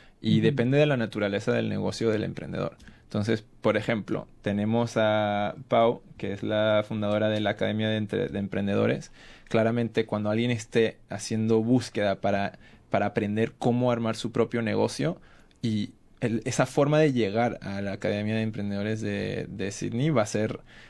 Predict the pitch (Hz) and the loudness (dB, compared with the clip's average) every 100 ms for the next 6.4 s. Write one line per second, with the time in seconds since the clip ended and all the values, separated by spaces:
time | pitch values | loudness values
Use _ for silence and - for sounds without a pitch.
0 | - - 113 104 101 110 117 117 110 101 | -10 -2 0 0 0 2 0 0 -2 -4
1 | 98 113 117 107 110 107 110 123 127 131 | -2 0 0 2 2 2 2 4 2 2
2 | 127 120 117 110 113 104 104 - - - | 2 2 -4 -8 -6 -6 -6 -10 -16 -18
3 | - - 120 117 - 117 123 131 131 127 | -20 -4 2 2 4 4 4 2 0 2
4 | 110 107 113 120 - 113 110 104 104 101 | 0 2 -2 -4 0 2 2 2 0 -2
5 | - 110 113 113 113 113 110 113 113 113 | 0 0 0 0 0 0 2 4 6 4
6 | 113 110 107 - | 4 0 -2 -8